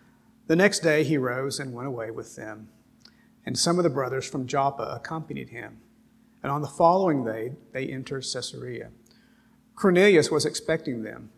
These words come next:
and had called together his relatives and close friends. When Peter entered, Cornelius met him and fell down at his feet and worshipped him. But Peter lifted him up, saying, "Stand up,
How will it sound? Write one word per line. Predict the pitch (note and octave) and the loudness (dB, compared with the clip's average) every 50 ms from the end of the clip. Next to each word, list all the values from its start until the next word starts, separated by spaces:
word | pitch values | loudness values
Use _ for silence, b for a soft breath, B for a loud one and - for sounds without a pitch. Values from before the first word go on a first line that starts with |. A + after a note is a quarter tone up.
| _ | _
and | - A#2 | -16 -12
had | A#2+ B2 A#2+ - | -12 -12 -10 -8
called | - D3+ C#3+ D3 D3 C3+ | -4 -2 0 0 0 -2
together | C#3 C3 B2+ B2+ B2 B2+ B2 | -2 -4 -4 -4 -6 -8 -10
his | - - C3 G#2+ A#2 | -10 -10 -12 -10 -6
relatives | C#3 C#3 C#3+ C#3 C3 - - A2+ A2+ A#2 - - | -4 -4 -4 -4 -6 -6 -6 -6 -6 -8 -10 -12
and | - A2 | -14 -14
close | - - C#3 B2 B2 - - | -10 -6 -6 -4 -4 -6 -8
friends. | - - C3+ B2+ A#2 A2 G#2+ G#2 G#2 - _ b b b b b b b b b b b b b b _ _ - | -10 -10 -10 -10 -10 -10 -12 -14 -16 -18 _ b b b b b b b b b b b b b b _ _ -8
When | - C3+ C3+ C3 | -6 -6 -6 -6
Peter | C3+ - D#3+ E3 D3+ C#3+ B2+ | -4 0 2 4 4 2 2
entered, | - C3+ C#3+ D3 C#3+ - B2+ A#2 A#2 - | 0 -4 -4 -6 -6 -4 -6 -6 -6 -8
Cornelius | - C#3+ B2+ B2 B2+ C3+ C3+ C3 A#2+ - - D3 | -10 -8 -8 -8 -8 -8 -8 -8 -6 -6 -6 -6
met | B2 B2 C3+ - | -8 -10 -10 -10
him | - B2+ A2+ A2+ | -10 -10 -10 -12
and | A2+ G#2+ | -12 -14
fell | - - C3+ C3 B2 | -8 -6 -4 -4 -4
down | A2+ B2 B2 C#3 C#3+ D3 | -6 -6 -6 -6 -4 -4
at | D3 C#3 | -4 -4
his | C3+ B2+ - | -4 -6 -6
feet | - - C3 B2+ B2+ - | -8 -8 -10 -10 -10 -10
and | - B2 A#2+ A#2 | -12 -14 -14 -12
worshipped | A2+ B2 B2+ - - - - - | -8 -8 -8 -8 -8 -12 -12 -14
him. | - A#2+ A#2+ A#2+ - - _ _ _ b b b b b b b b b b b b _ | -16 -16 -16 -18 -18 -20 _ _ _ b b b b b b b b b b b b _
But | - C#3+ - - | -8 -8 -4 2
Peter | - F#3 E3 D#3 D3 | 4 6 6 6 6
lifted | C#3+ D3 D3 D3 - C#3 C3 | 4 2 2 0 -2 -4 -4
him | A#2+ B2 | -4 -6
up, | B2 A#2+ - - | -6 -8 -8 -6
saying, | - - C3 A#2+ B2 A#2+ A#2 A2 F#2+ - _ | -6 -6 -6 -8 -10 -10 -14 -16 -18 -18 _
"Stand | - - - - - D3 C#3 D3 D3+ C#3 C3+ | -8 -6 -6 -4 -2 -2 -2 -2 -4 -4 -6
up, | B2+ A#2+ G#2+ F#2 - - | -6 -6 -8 -10 -14 -16